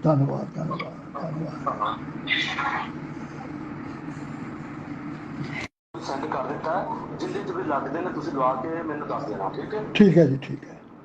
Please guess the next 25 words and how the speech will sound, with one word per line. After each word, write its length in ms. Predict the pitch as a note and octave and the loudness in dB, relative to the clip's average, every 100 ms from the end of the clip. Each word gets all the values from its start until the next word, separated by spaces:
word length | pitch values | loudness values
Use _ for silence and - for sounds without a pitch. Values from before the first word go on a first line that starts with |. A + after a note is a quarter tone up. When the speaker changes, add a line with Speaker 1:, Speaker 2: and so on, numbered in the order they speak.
| - - - - - - - - - | -20 -18 -18 -14 -12 -12 -10 -10 2
Speaker 2:
ਓਕੇ। 360 | A#2+ A2 - - | 4 4 0 10
Speaker 1:
ਠੀਕ 220 | G#3+ G3 | 12 12
ਹੈ, 100 | A3+ | 12
ਮੈਂ 440 | G3 F#3+ F3 - - | 10 8 6 2 8
ਜਾਣਾ 280 | F3 D3+ D3 | 8 10 8
ਜੀ 120 | C#3 | 8
ਹੁਣੇ 160 | C3+ | 6
ਪੰਦਰਾਂ 300 | C3+ C3+ C3+ | 4 4 4
ਮਿੰਟ 260 | C3 D3 C3 | 4 2 0
ਚ। 40 | - - - - - - - - - - - - - - - D3 - - - - - - - - - - - - - - - - E3 | -4 -14 -16 -16 -14 -14 -14 -14 -12 -12 -10 -8 -8 -8 -8 -8 -8 -8 -8 -8 -10 -10 -10 -10 -10 -8 -8 -8 -8 -8 -10 6 10
ਹਾਂਜੀ, 460 | F#3+ F#3 G3+ G#3 E3 - - - | 12 10 8 8 6 -4 -14 4
ਹੈਲੋ 300 | E3 E3+ E3+ - | 8 8 6 6
ਸਾਹਿਬ। 200 | F#3+ - - - - - - - - - - - - - - - - - - - - | 4 4 -2 -14 -16 -16 -14 -14 -14 -14 -14 -14 -12 -10 -10 -8 -8 -8 -6 -6 8
ਹੈਲੋ, 500 | E3+ E3 D#3 F3+ A3+ - - - - - - - - - - - E3+ | 12 12 12 10 4 0 -14 -20 -20 -20 -20 -20 -20 -20 -16 4 10
ਹੈਲੋ। 160 | E3+ F3 E3+ G3 - - - - | 12 12 12 10 4 -2 -12 -10
Speaker 2:
ਤੇ 60 | E3 D#3 D3+ D3 | -6 -4 -2 -4
ਤੁਸੀਂ 200 | F3 A3+ | -2 0
ਮੈਨੂੰ 180 | G#3+ A3 | 4 4
ਇੱਕ 100 | A3 | 8
ਵਾਰੀ 180 | A3 A3 | 8 8
ਦੁਬਾਰਾ 280 | F3 F#3+ | 10 10
ਐਗਰੀ 260 | G#3 G#3 G#3+ | 10 6 6
ਕਰ 160 | F#3+ F#3 | 8 8
ਦਿਓ, 240 | A3 A#3 | 8 8
ਤੁਹਾਡੇ 260 | A#3 F#3+ | 8 6